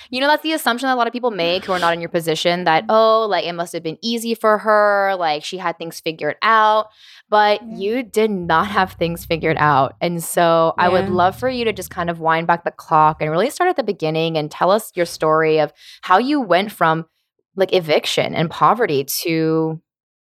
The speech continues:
Speaker 1: now.
Speaker 2: Mm-hmm.
Speaker 1: <laughs> I know that's a loaded question.
Speaker 2: Yeah.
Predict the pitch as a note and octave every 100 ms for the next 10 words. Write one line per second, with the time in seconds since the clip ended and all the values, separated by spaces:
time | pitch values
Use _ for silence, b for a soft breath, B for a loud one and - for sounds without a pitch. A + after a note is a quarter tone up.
0 | D#3+ D#3 D#3 D3 C#3 F3+ - C4 - _
1 | - G3 G3+ G3+ F#3 - - F#3+ F3 B3
2 | - F#4+ F#4+ D4 B3